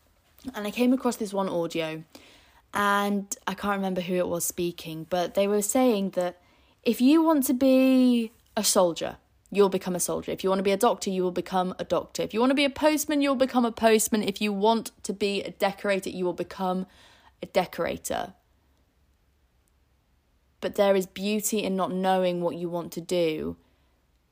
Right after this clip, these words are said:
because then there's so many different options. By not knowing what is the better option, by being open to so many different experiences and what's gonna happen,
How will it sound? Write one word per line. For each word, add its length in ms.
because 260
then 120
there's 140
so 220
many 180
different 340
options. 680
By 160
not 400
knowing 840
what 240
is 80
the 80
better 380
option, 360
by 260
being 360
open 460
to 100
so 460
many 400
different 340
experiences 880
and 120
what's 160
gonna 180
happen, 420